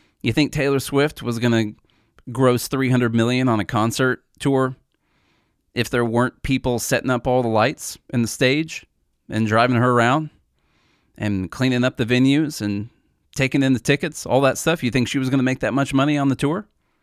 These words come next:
No. But this, this ideology doesn't transfer over to people in the entertainment industry. I can't figure out why. And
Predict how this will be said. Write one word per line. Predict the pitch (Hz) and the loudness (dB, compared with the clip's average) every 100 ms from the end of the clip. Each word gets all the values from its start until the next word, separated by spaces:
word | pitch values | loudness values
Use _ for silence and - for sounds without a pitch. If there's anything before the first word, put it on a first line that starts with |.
| _ _ _ _ | _ _ _ _
No. | - 180 208 101 _ _ _ _ _ _ _ _ _ _ _ _ _ | -2 -2 -2 -8 _ _ _ _ _ _ _ _ _ _ _ _ _
But | 135 | -4
this, | 160 156 - - | -2 -2 -4 -8
this | 120 135 131 - - - - | -4 -2 -2 -4 -12 -12 -4
ideology | 147 135 147 180 123 | 0 2 2 4 2
doesn't | 120 123 113 | 0 0 -2
transfer | - 143 135 - 117 | -2 0 0 2 2
over | 127 123 | 2 0
to | 98 101 | -2 -4
people | 135 123 117 | -6 -2 -2
in | 110 | 0
the | |
entertainment | 107 92 - 101 98 | 0 -2 -2 -4 -4
industry. | 87 80 - 82 | -6 -8 -10 -10
I | 85 | -10
can't | - 156 135 | -2 0 0
figure | - 107 95 | -4 -4 -2
out | 95 - | -2 -2
why. | 95 90 - - _ _ _ _ _ _ _ _ _ _ _ _ _ | -2 -2 -4 -18 _ _ _ _ _ _ _ _ _ _ _ _ _
And | - 117 117 110 104 | -2 0 2 2 -2